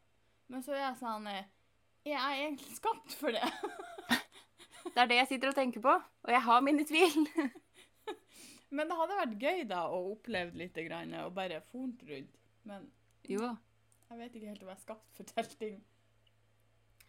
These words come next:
Speaker 2: Nei, jeg var, kusina mi var her i byen i var det denne uka her, da?
Speaker 1: Jeg vet ikke.
Speaker 2: Jeg husker ikke om det var den her uka eller forrige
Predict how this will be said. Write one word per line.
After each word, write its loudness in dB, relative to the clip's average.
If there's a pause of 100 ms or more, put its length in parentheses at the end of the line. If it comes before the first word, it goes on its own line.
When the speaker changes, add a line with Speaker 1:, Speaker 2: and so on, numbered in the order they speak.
(320)
Speaker 2:
Nei, 0 (380)
jeg 4
var, 0
kusina -4
mi -2
var 0
her -4
i -4
byen -6 (400)
i -6 (2000)
var 2
det -2
denne -4
uka -8
her, -8
da? -10 (720)
Speaker 1:
Jeg -18
vet -18
ikke. -18 (880)
Speaker 2:
Jeg -2
husker -6
ikke -14
om -4
det -4
var -2
den -4
her -8
uka -10
eller -6
forrige -6